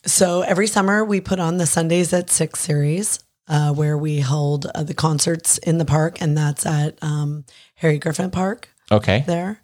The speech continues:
Speaker 2: Mm-hmm.
Speaker 1: Uh, we also do movies in the park, which rotates. We do a movie in the pool, which is really fun.
Speaker 2: And wh-, which pool do you use?
Speaker 1: Uh, the La Mesa, um,
Speaker 2: Oh, oh, over
Speaker 1: Municipal
Speaker 2: by the,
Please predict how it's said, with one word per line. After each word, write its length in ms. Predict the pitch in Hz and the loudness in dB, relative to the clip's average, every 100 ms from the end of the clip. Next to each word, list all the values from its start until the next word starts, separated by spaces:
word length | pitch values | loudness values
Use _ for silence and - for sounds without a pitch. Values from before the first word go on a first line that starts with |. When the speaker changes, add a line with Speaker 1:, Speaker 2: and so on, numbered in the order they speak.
| _ _ - | _ _ -6
Speaker 2:
Mm-hmm. 260 | 90 98 | -2 0
Speaker 1:
Uh, 320 | 165 165 156 165 | 2 2 0 0
we 140 | 175 | 2
also 280 | 170 151 175 | 2 2 0
do 180 | 156 160 | 2 2
movies 380 | 160 180 190 185 | 2 2 0 0
in 80 | |
the 80 | 175 | -2
park, 320 | 147 165 196 | -2 -2 -2
which 240 | 175 147 151 | -2 -2 -2
rotates. 720 | 156 151 151 160 170 - - | 0 2 2 2 -2 -4 -6
We 120 | 160 147 | -6 -4
do 160 | 147 | -2
a 20 | |
movie 280 | 143 147 147 | 0 0 2
in 80 | 143 | 0
the 80 | 139 | 0
pool, 520 | - 190 190 196 196 - | 0 0 2 0 -4 -10
which 220 | 156 - | -8 -6
is 180 | 151 156 | -4 -2
really 240 | 160 160 | -2 -2
fun. 520 | 147 165 151 156 156 110 | -4 -2 -2 -2 -2 0
Speaker 2:
And 140 | 117 | 0
wh-, 140 | 113 120 | 0 0
which 260 | 127 - | 0 -2
pool 160 | 131 120 | -4 0
do 60 | 110 | 0
you 240 | 101 104 | 2 0
use? 240 | 90 - - _ | 0 -4 -12 _
Speaker 1:
Uh, 180 | 165 170 | 0 0
the 200 | 147 160 | 2 0
La 100 | 156 | 2
Mesa, 580 | 151 143 170 151 151 160 | 0 0 0 0 -2 -8
um, 140 | 160 131 | 0 4
Speaker 2:
Oh, 180 | 107 - | 4 4
oh, 100 | 120 107 | 2 2
over 100 | 98 | 2
Speaker 1:
Municipal 300 | 107 87 101 | 2 4 2
Speaker 2:
by 60 | |
the, 100 | 92 | 4